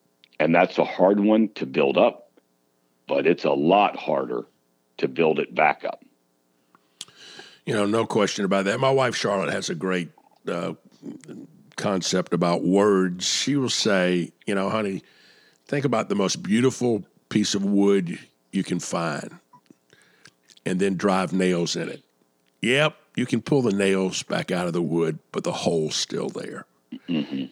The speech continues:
Speaker 2: And, and, and that's the part you can't get back, you know,
Speaker 1: Yep.
Speaker 2: you, you know, and I'm,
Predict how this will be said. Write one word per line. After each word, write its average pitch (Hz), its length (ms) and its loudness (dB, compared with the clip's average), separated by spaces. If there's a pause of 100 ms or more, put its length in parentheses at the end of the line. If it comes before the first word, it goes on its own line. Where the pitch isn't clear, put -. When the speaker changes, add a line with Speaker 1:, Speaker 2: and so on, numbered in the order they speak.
(120)
Speaker 2:
And, 98 260 -2
and, 98 220 -2
and 101 200 0
that's 123 220 0
the - 80 -2
part 113 260 -2
you 107 100 -4
can't 110 220 -4
get 101 160 -2
back, - 580 -6
you 87 140 -4
know, 87 340 0
Speaker 1:
Yep. 92 300 -2
Speaker 2:
you, 104 160 -4
you 104 140 -2
know, 101 320 0
and 101 120 -4
I'm, 120 220 0